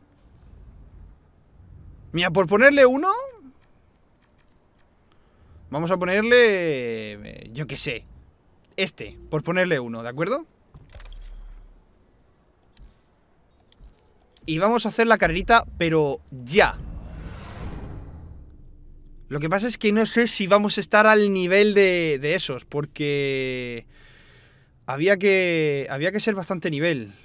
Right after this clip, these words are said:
Lo que pasa es que no sé si el coche dará la talla. No tengo ni idea. ¿Vosotros qué creéis? ¿Que sí o que no?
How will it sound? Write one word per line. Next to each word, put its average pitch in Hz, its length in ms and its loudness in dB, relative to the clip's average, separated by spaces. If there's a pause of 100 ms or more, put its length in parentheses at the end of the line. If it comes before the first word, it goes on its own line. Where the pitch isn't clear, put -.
(100)
Lo 131 80 -8
que 127 80 -2
pasa 156 140 -6
es 165 60 -14
que 180 80 -6
no 180 100 -6
sé 185 100 -10
si 160 140 -4
el 151 80 -4
coche 180 240 -4
dará 175 240 0
la 147 80 -2
talla. 139 320 -4 (460)
No 143 140 -8
tengo 175 200 -4
ni 139 80 -4
idea. 127 300 -8 (1500)
¿Vosotros 156 280 -6
qué 156 140 -4
creéis? 113 340 -6
¿Que - 80 -12
sí 180 120 -4
o 170 40 -2
que 151 80 -2
no? 131 140 -8